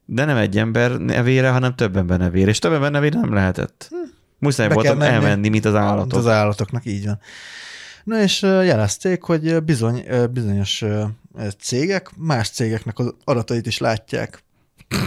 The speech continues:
Speaker 2: Tehát nem arról van szó, hogy
Speaker 1: Benne
Speaker 2: hogy
Speaker 1: volt az órában az I D és csak átírtad a egyet
Speaker 2: Nem, nem, nem, nem,
Speaker 1: kettőre?
Speaker 2: nem. Te beléptél az Én Postámba, és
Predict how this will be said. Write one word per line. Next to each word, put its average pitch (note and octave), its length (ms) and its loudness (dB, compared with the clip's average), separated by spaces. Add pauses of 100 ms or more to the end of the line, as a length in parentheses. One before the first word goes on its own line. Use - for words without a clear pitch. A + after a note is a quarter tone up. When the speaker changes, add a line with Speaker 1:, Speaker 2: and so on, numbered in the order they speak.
(1080)
Speaker 2:
Tehát F#3+ 160 2
nem C4 160 2
arról E3+ 340 6
van D3+ 200 4
szó, D3 420 0
hogy C#3+ 200 2 (220)
Speaker 1:
Benne C3+ 180 2
Speaker 2:
hogy D3 80 2
Speaker 1:
volt D3 160 2
az A2+ 140 0
órában A2+ 380 2
az A2 120 2 (200)
I G#2 40 2
D G2+ 60 -4
és G2+ 160 2
csak - 160 -2
átírtad G#2 480 0
a G2+ 180 2 (320)
egyet - 260 2
Speaker 2:
Nem, E3+ 100 4
nem, - 0 -
nem, F#3 180 2
nem, - 40 2
Speaker 1:
kettőre? A#2 300 4
Speaker 2:
nem. A2 220 -2 (160)
Te D#3+ 80 -2
beléptél A#2+ 480 0
az G#2 120 -4
Én A#2+ 160 -2
Postámba, G3 420 -2
és - 180 -4